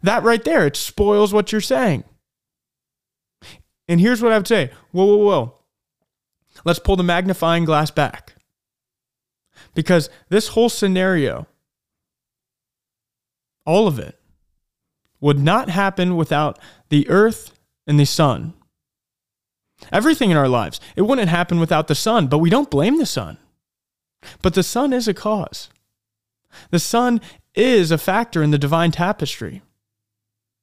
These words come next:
And so all of a sudden, I almost take a breath. I go, "Yeah, I can see how my mind loves to focus on very particular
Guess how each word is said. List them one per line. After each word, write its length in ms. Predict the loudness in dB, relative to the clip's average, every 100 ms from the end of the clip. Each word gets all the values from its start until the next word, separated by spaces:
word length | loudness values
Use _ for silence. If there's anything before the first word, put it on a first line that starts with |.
| _ _ _ _ _ _ _ _ _ _ _ -10
And 120 | -6 0
so 100 | 0
all 80 |
of 80 | 0
a 40 | -2
sudden, 440 | -2 0 0 -2 _ _ _ _ _ _ -20 -20 -20 _ _ _ _ _ _ _ _ _ _ _ _ _ _ _
I 40 | -4
almost 240 | -2 -2
take 140 | -4 -4
a 40 |
breath. 520 | -2 -2 -2 -10 _ _ _ _ _ _ _ _ _ _ _ _ _ _ _ _ _ _ _
I 80 | 0
go, 80 | 2
"Yeah, 240 | 2 0 -4 -10
I 120 | -8 -2
can 160 | 0
see 240 | 0 0 2
how 120 | 2
my 160 | 2
mind 480 | 2 0 0 2 0
loves 720 | -2 -2 0 4 4 2 -4 -12 -4
to 100 | -2
focus 500 | 0 2 2 2 0 -4 -6
on 140 | -2 0
very 420 | 2 2 4 2
particular 1200 | 2 0 -4 -4 -2 -2 -2 -2 0 0 -2